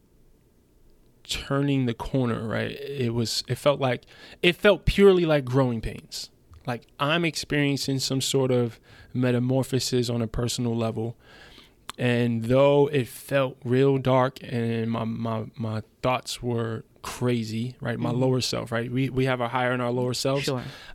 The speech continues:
Speaker 2: Yeah.
Speaker 1: I was wrestling with my lower self, but I think getting through that stage, I think I've pinned him down.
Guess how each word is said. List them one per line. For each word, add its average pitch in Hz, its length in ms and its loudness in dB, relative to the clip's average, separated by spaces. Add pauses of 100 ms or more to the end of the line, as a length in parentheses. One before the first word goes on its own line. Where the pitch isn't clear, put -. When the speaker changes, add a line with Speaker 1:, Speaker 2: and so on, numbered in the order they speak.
Speaker 2:
Yeah. 156 60 -2
Speaker 1:
I 147 340 4
was 131 240 -2
wrestling 127 640 0
with 123 120 -2
my 123 100 -2
lower 120 300 -2
self, 117 440 -4
but 120 120 -4
I 120 100 -2
think 127 460 -4 (800)
getting 135 340 -4
through 135 220 0
that 123 220 0
stage, 147 760 -4 (600)
I 120 140 -2
think 131 300 -2
I've 117 160 -4 (120)
pinned 113 380 2
him 113 320 -6
down. 117 340 -8